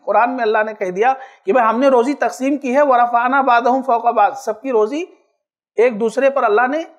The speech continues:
कम ज़्यादा रखा है, किसी को फ़ौक़ियत दी है, किसी को कम दिया, किसी को ज़्यादा दिया है। लेकिन ये भी कहा कि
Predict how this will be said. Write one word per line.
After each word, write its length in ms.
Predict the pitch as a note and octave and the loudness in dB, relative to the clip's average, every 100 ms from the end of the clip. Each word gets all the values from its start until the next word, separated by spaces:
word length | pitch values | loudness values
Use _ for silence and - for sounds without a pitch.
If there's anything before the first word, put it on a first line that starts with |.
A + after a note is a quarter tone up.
| - | -2
कम 160 | B3 | 0
ज़्यादा 260 | A#3+ A3 A3 | 2 2 2
रखा 240 | G3 - | 0 0
है, 60 | F3+ | -2
किसी 260 | G#3+ A#3 B3 | -4 -10 -4
को 100 | A3+ | -2
फ़ौक़ियत 420 | A3+ G#3 C#4 B3+ | 0 -2 0 0
दी 120 | B3+ | 0
है, 80 | B3+ | -4
किसी 240 | B3+ C4 | -4 -12
को 100 | C4 B3 | -12 -6
कम 200 | B3 B3+ | -6 -2
दिया, 140 | B3 | -2
किसी 220 | A#3 C4 | -4 -8
को 100 | B3+ | -4
ज़्यादा 300 | G#3+ G#3+ B3+ | 0 2 2
दिया 240 | B3+ B3 A#3+ | 0 0 0
है। 100 | A#3+ - _ _ _ E3 | -2 -8 _ _ _ -4
लेकिन 340 | F3+ F#3 A#3+ | -4 -2 0
ये 140 | A3 G3+ | 2 2
भी 120 | D#4 | 2
कहा 220 | B3 C#4+ | 2 2
कि 200 | C#4+ | 0